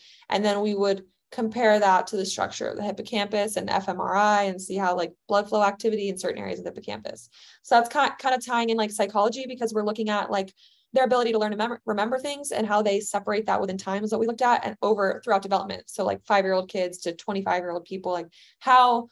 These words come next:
we learn and remember things, how that changes over as we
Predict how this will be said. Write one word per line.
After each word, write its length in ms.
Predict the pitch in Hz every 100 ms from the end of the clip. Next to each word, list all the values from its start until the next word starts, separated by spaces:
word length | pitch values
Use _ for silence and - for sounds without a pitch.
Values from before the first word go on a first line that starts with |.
| _
we 100 | 220
learn 200 | 226 220
and 80 | 208
remember 280 | 196 196 196
things, 280 | 196 180 190
how 140 | 208
that 200 | 190 -
changes 580 | - 196 185 185 - -
over 400 | - - - - - -
as 240 | 190 196
we 140 | -